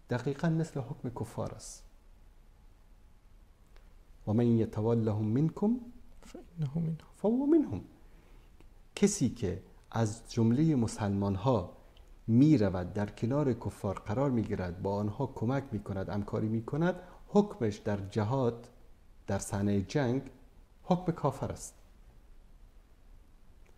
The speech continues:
Speaker 1: طبیعتاً کسایی که غیر مسلح هستند، در ارگان‌های دیگری مانند وزارت خانه‌های مثلاً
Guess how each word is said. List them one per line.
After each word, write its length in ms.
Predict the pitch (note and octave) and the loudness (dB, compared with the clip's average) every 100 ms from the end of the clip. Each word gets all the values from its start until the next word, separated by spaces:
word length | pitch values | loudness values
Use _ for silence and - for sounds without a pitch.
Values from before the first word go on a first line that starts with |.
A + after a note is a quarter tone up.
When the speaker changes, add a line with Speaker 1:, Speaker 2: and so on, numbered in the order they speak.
| - - - | -20 -20 -4
Speaker 1:
طبیعتاً 360 | A2 A#2 C#3 | 0 2 0
کسایی 340 | B2+ A2+ C3 B2+ | -2 -4 -4 -4
که 260 | C3 B2 B2 - - - - - - - G2 | -2 -4 -6 -16 -18 -16 -14 -14 -16 -12 -6
غیر 500 | G2 B2+ D3+ C3 A2+ | -2 2 4 4 2
مسلح 680 | G2 - G2+ G2 G2 F2+ | 0 -2 -4 0 -2 -2
هستند، 480 | F2+ - F2+ F2 F2+ | -8 -8 -6 -6 -4
در 180 | F2+ F2 - - - - - | -6 -8 -10 -18 -20 -14 0
ارگان‌های 680 | D#3+ A#2 A2+ G#2 G#2+ G#2 | 0 4 2 2 2 2
دیگری 400 | G2+ G2+ G2+ G2 | 0 -2 -2 -2
مانند 440 | G2 G2 G2 F#2+ F2+ | -2 -2 -2 -4 -4
وزارت 420 | F#2 G2 F#2+ F#2 - - | -4 -4 -4 -6 -10 -10
خانه‌های 300 | G2 F#2+ F#2+ | -6 -4 -4
مثلاً 320 | F2+ - G2 | -6 -6 -6